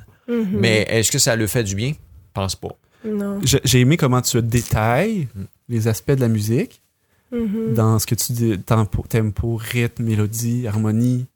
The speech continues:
Speaker 3: parole. Écoute, j'aime ça les analogies puis j'aime ça les exemples.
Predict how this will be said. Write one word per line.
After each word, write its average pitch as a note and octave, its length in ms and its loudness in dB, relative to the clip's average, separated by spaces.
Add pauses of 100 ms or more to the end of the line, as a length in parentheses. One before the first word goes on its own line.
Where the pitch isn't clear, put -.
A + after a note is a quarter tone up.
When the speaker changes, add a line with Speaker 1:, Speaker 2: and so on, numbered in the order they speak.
(120)
Speaker 3:
parole. C3 460 0 (1200)
Écoute, - 300 -4 (720)
j'aime A#2 160 0
ça F#3 120 4
les C3 120 2
analogies A2 460 2
puis B2 80 -4
j'aime G2+ 120 0
ça G#2 80 -4
les G2+ 180 -4
exemples. G2 400 -4